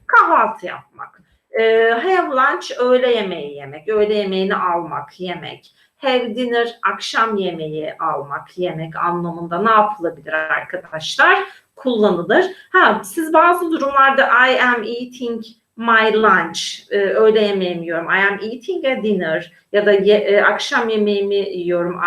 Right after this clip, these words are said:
"I ate", e, e, mesela "I ate a toast or sandwich", e, "at the breakfast" gibi ki-, kavramlar da kullanabilirsiniz.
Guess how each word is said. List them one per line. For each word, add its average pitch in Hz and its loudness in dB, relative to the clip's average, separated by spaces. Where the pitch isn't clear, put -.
"I 214 2
ate", 220 0
e, 202 4
e, 196 2
mesela 196 -2
"I 202 2
ate 220 2
a 208 -10
toast 214 0
or 208 4
sandwich", 220 0
e, 214 2
"at 247 -2
the 247 0
breakfast" 208 -4
gibi 196 -6
ki-, - -8
kavramlar 214 2
da 185 -6
kullanabilirsiniz. 202 -2